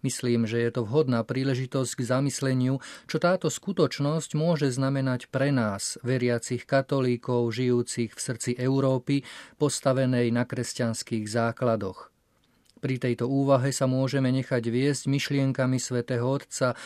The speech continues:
pre ktorého, ako sa zdá, je a vždy bola táto téma veľmi aktuálna. Záujem pápeža Benedikta Šestnásteho o otázky týkajúce sa Európy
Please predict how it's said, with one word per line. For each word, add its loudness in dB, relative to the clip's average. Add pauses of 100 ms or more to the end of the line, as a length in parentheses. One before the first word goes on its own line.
(200)
pre 4
ktorého, 4
ako -2
sa -4
zdá, 4
je 2
a 2
vždy -2
bola 2
táto -2
téma 0
veľmi 0
aktuálna. 0 (800)
Záujem 4
pápeža 2
Benedikta 0
Šestnásteho 0
o -2
otázky 0
týkajúce 0
sa -4
Európy 2